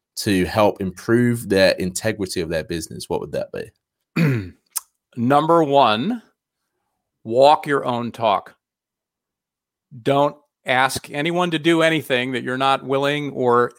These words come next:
Speaker 2: doing on, on your own.
Speaker 1: Mm-hmm.
Speaker 2: Small things and large things. And 'cause if you look at the things that bother you the most about the business or the people in the business,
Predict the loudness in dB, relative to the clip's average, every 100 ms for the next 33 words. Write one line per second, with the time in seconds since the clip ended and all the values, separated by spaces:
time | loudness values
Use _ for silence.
0 | -2 2 4 2 -2 -12 _ _ _ _
1 | _ 0 0 0 -4 -2 0 0 -2 -2
2 | -4 -10 _ _ _ _ _ -18 -16 -10
3 | 0 6 6 6 2 0 -2 0 0 0
4 | 0 0 -2 -10 -12 -14 -20 _ _ _
5 | _ _ _ _ _ _ -12 -10 -10 -8
6 | -6 -6 -6 0 2 2 -2 -2 0 0
7 | 2 0 0 2 6 6 6 4 2 0
8 | 2 2 2 -6 -6 0 2 2 -2 -4
9 | -4 -4 -6 -6 -8 -8 -6 -4 -2 -2
10 | 0 -2 -2 -6 -10 -10 -12